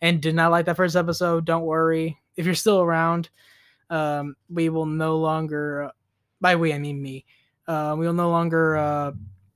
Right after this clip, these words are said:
go with that anymore. Um, as you might know from my other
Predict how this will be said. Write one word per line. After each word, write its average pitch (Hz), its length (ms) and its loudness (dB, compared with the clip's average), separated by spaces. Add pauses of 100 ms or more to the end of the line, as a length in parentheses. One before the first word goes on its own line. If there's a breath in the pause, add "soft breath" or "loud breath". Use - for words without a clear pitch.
(1200)
go 185 200 6
with 170 280 0
that 180 340 4
anymore. 180 520 -6 (280)
Um, 147 640 -6 (460 soft breath)
as 185 220 2
you 190 100 2
might 185 240 2
know 180 480 2
from 170 260 -2
my 165 160 0
other 165 300 0